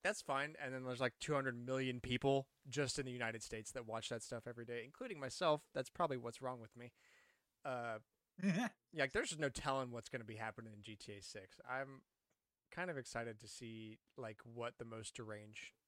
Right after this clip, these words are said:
Speaker 1: shit is that's in this game. Um, it's not coming to P C at launch.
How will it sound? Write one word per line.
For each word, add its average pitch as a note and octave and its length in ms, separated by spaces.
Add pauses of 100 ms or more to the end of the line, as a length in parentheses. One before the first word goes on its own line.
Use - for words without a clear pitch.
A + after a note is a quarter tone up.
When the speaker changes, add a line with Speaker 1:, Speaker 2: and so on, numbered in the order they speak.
(140)
Speaker 1:
shit G#2+ 240
is G2+ 240
that's A#2+ 180
in A#2 100
this A#2+ 140
game. C3 280 (800)
Um, A#2+ 320 (160)
it's E3 200
not G#3 220
coming A#3 260
to G3+ 60
P A3 220
C A3 200
at E3 80
launch. D3+ 400